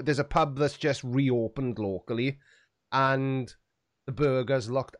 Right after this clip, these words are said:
absolutely fantastic. And it, it was okay, but it was dry, and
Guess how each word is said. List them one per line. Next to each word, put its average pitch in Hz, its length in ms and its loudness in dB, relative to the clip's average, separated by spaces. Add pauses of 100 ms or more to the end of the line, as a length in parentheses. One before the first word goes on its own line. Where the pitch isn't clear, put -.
absolutely 131 600 -6
fantastic. 127 800 -6
And 151 100 2
it, 175 100 2 (100)
it 185 200 -4
was 185 120 2
okay, 185 680 0 (800)
but 156 120 4
it 156 120 4
was 147 440 0 (1080)
dry, 139 280 4
and 117 500 -2